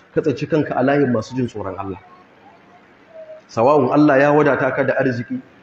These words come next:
Allah bai wadata ka da arziki ba, kai dai ka lazimci tsoron Allah. Ka lazimci tsoron Allah. Allah tabaraka wa ta'ala yana yin, ah,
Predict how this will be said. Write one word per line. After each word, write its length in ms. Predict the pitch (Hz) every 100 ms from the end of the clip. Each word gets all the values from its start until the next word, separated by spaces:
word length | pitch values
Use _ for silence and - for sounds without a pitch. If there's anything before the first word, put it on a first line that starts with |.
| -
Allah 260 | 151 151
bai 100 | 127 139
wadata 360 | 139 123 131
ka 80 | 139
da 120 | 123
arziki 380 | 131 123 120 127
ba, 160 | 131 - - - -
kai 260 | 208 208
dai 200 | 170 196
ka 140 | 196 175
lazimci 440 | 147 139 127 - 180
tsoron 280 | 135 127 139
Allah. 360 | 127 113 - - - - _ _ _ _ _ _ _ _ _ _ _ _ _ _ _ _ _ -
Ka 100 | 160
lazimci 340 | 151 156 180
tsoron 320 | 180 147 143
Allah. 360 | 143 127 95 - - _ _ _ _ _ _ _ _ _ _ _ _ _ _ _ - - _ _ -
Allah 300 | 147 151 131
tabaraka 380 | 135 151 156
wa 100 | 156 156
ta'ala 420 | 151 185 208 214 - - - - -
yana 260 | 156 165 151
yin, 340 | 165 147 120 - - _ _ -
ah, 840 | 135 127 123 123 117 120 113 110